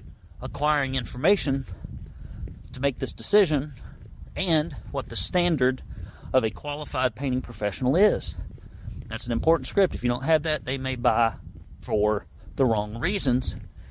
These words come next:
and not even know it. I'm changing colors here. It's getting so dark. All right. Camping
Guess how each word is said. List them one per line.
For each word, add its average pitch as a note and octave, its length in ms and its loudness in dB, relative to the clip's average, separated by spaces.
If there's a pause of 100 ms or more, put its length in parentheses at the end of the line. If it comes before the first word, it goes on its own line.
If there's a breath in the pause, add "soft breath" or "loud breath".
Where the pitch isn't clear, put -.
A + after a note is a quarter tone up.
(160 loud breath)
and G2 120 -2
not C3+ 200 2
even C3+ 200 0
know B2 160 6
it. F#2+ 60 2
I'm D3 120 2
changing B2 400 0
colors B2+ 340 2
here. G2 140 0
It's - 100 -8
getting G#2 200 0
so G2+ 160 2
dark. G2+ 340 0 (800 loud breath)
All D#3 120 8
right. D#3+ 220 8 (1200 soft breath)
Camping D3 500 0